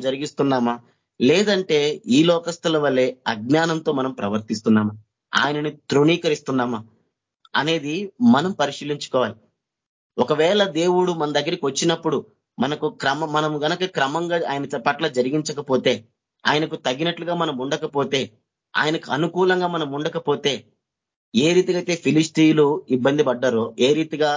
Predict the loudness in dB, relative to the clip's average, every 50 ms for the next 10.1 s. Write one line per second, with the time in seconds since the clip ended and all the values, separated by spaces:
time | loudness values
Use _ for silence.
0 | -2 -2 -2 0 0 0 0 0 0 2 2 2 0 0 0 0 0 0 0 0
1 | -2 -2 -2 -2 -4 -4 -4 -4 -4 -4 -4 -4 -4 -2 0 0 0 2 2 2
2 | 2 2 0 0 -2 -2 -4 -8 -10 _ _ _ _ _ _ 2 4 6 6 6
3 | 4 0 -2 -2 -2 -2 -2 0 0 0 0 -2 -4 _ _ _ _ -2 0 2
4 | 2 4 4 4 4 2 0 -2 -4 -6 -4 -4 -4 -6 -6 -6 -6 -8 -8 -14
5 | _ _ _ _ _ _ _ _ _ _ _ _ _ 2 2 4 4 4 2 0
6 | 0 0 2 2 2 2 2 0 0 0 0 0 0 0 -2 -2 -4 -4 -2 -2
7 | -2 -2 -2 -4 -6 -6 -6 -6 -6 -4 -4 -4 -4 -4 -4 -4 -2 -2 -2 -2
8 | -2 0 0 0 0 -2 -6 -12 -14 _ _ _ _ _ _ _ -2 0 2 2
9 | 2 4 4 4 4 2 0 0 0 2 2 2 0 -2 -4 -2 -2 -2 -2 -4
10 | -6